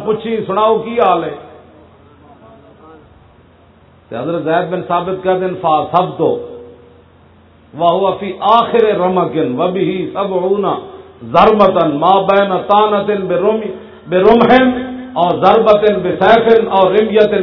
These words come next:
بِسَهْمٍ۔ فرماندے ہیں، میں پہنچا تے سعد بن ربیع آخری سانس لے رہے،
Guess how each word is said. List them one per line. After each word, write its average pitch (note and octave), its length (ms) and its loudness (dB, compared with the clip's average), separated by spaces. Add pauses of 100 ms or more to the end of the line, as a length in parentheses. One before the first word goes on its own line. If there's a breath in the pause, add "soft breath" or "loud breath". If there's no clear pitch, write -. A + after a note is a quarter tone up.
بِسَهْمٍ۔ G#3 720 0 (720)
فرماندے G3 400 -2
ہیں، G3 140 -4
میں G#3 200 0 (100)
پہنچا G#3+ 400 0
تے F#3+ 100 -2 (100)
سعد G3+ 240 4 (100)
بن F#3+ 180 -2
ربیع F#3 260 0 (100)
آخری F#3+ 400 2
سانس E3 240 0
لے C#3 260 0
رہے، A2 120 -4